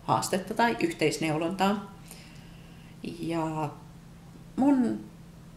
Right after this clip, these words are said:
Ravel-ryhmässä ja myöskin Instassa on menossa Mitä vaan Mal, Meikkalun yhteistekeminen. Ja nyt vuoden kolmen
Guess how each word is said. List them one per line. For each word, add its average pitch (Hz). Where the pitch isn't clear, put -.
Ravel-ryhmässä 220
ja 208
myöskin 175
Instassa 175
on 165
menossa 160
Mitä 185
vaan 156
Mal, 220
Meikkalun 170
yhteistekeminen. 220
Ja 165
nyt 185
vuoden 165
kolmen 180